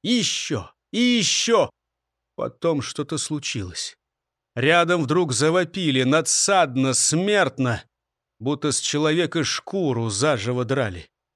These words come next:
Обезорники тотчас отпрянули. Глухо шмякнуло в живое тело увесистое дубьё. Долетел испуганный возглас.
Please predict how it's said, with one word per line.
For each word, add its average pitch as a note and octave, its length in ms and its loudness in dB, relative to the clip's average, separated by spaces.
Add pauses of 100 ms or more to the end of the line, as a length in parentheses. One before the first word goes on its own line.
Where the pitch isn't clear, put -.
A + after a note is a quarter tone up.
(400)
Обезорники C#3+ 760 0
тотчас D3 400 -2
отпрянули. D#3+ 720 -2 (440)
Глухо F3 640 0
шмякнуло E3+ 720 -2
в C#3 80 -2
живое E3+ 400 2
тело F3 380 0
увесистое E3+ 640 0
дубьё. D#3 580 0 (640)
Долетел C3 500 0
испуганный C#3 480 0
возглас. C3 640 -2